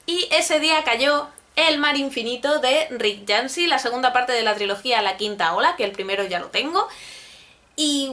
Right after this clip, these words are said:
bueno, no me acuerdo ya cuánto valía el libro, pero recuerdo que me parecía caro para lo finito que es, porque es bastante pequeñín. Así que me lo cogí. Además, me gusta mucho más esta portada antigua.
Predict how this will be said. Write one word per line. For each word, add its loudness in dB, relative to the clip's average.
bueno, 2
no -2
me 2
acuerdo 4
ya 4
cuánto 2
valía 2
el -2
libro, -2
pero 6
recuerdo 4
que 4
me -2
parecía 2
caro 0
para 4
lo 0
finito -6
que -6
es, -8
porque -8
es -12
bastante -8
pequeñín. -8
Así 0
que 0
me 4
lo 4
cogí. -4
Además, 2
me 0
gusta 0
mucho -4
más 2
esta 0
portada 2
antigua. 0